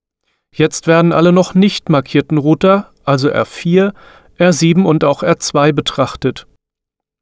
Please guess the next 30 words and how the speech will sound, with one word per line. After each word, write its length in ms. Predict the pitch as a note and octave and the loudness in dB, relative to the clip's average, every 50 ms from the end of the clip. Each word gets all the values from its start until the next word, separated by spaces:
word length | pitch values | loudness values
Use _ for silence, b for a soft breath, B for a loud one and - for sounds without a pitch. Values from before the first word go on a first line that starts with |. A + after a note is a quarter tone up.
| _ _ _ _ _ _ - | _ _ _ _ _ _ 0
Der 140 | D3+ D#3 | 0 2
Router 280 | D3 D#3+ F#3 F#3 - F#3 | 2 2 2 2 2 2
mit 160 | E3+ E3+ - | 2 2 2
der 100 | E3+ D3+ | 2 2
geringsten 540 | C3+ D3 C3+ D#3 F#3+ G#3 - - - - B2+ | 2 2 2 2 0 0 -2 -4 -4 -2 0
Distanz 500 | A#2 B2+ - - - C#3+ C3 C3 C#3 - | 0 0 -2 -2 -2 -2 -2 -2 -2 -2
wird 160 | C#3 C3 - | -2 -2 -2
ausgewählt 640 | - B2 B2 A#2+ - - - D3 C#3 E3 E3+ F3 E3+ | -2 -4 -4 -4 -4 -4 -4 -2 0 2 2 2 2
und 160 | E3+ D#3 - | 0 -2 -2
markiert, 540 | F3 E3+ F3 - - F#3 D#3 C3 B2 - - _ _ _ _ _ _ _ _ | -2 -2 -2 -2 0 0 0 0 0 -2 -6 _ _ _ _ _ _ _ _
also 380 | - C3 B2 B2 A#2+ C3 C#3+ - | -6 -4 -2 -2 0 -2 -2 0
R 200 | - D3 D3+ - | 0 -2 -2 -2
zwei. 580 | - - - - C#3 C3 C#3 C#3+ B2 G#2+ - _ _ _ _ _ _ _ _ _ _ _ _ _ _ _ _ _ _ _ _ _ _ _ - | -4 -8 -6 -4 -2 0 0 0 -2 -4 -6 _ _ _ _ _ _ _ _ _ _ _ _ _ _ _ _ _ _ _ _ _ _ _ -4
Wir 120 | D#3 D#3+ | -2 0
gehen 180 | D3+ F#3 F#3 F3+ | 2 2 2 2
wieder 220 | G3 G3+ G#3 F#3+ | 2 2 2 0
vom 260 | - - E3+ D3+ C#3+ | 0 -2 -2 -2 -4
zuletzt 500 | - - - C#3+ C3+ E3+ F3+ - - - | -4 -4 0 2 2 2 0 -2 -4 -4
markierten 460 | D#3 C#3+ C3+ C3 - - D3 - - C#3 | -2 -2 -2 -2 -2 -4 -4 -2 -2 -4
Router 320 | A#2+ C3+ D#3 D#3 - E3 | -2 -2 -2 0 0 -2
R 160 | - A#2+ A#2 - | -2 -2 -4 -6
zwei 360 | - - - C3 B2+ D3 D3+ | -8 -6 -2 0 0 0 0
zu 160 | - - E3+ | -2 -4 -2
dessen 320 | C#3+ D3 C#3 - - D3+ | -2 -2 -2 -2 -2 -2
Nachbarroutern 840 | C3 B2+ B2 - - - D#3+ D3 C3+ D3+ D#3+ D#3 - F3+ E3+ E3+ E3+ | -2 -2 -2 -4 -4 -4 -4 -2 0 0 -2 0 0 0 0 0 0
R 160 | - - C3+ | -2 -2 -4
vier 260 | C3 - - F3 E3+ D#3+ | -4 -2 -2 0 2 0
und 120 | D#3+ - | 0 -2
R 120 | - B2 | -4 -8
fünf 520 | - - - D3+ D#3 F3+ A#3+ C4+ - - | -6 -4 0 0 2 2 0 -2 -4 -10